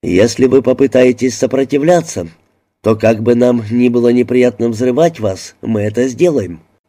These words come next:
Однако деньги останутся целые.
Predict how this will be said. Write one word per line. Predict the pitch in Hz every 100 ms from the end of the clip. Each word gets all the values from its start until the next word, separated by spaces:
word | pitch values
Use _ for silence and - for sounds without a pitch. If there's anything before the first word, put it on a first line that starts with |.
| _
Однако | - 110 107 120 120 139
деньги | 139 180 147 107
останутся | 110 107 117 110 107 127
целые. | 110 170 175 123 82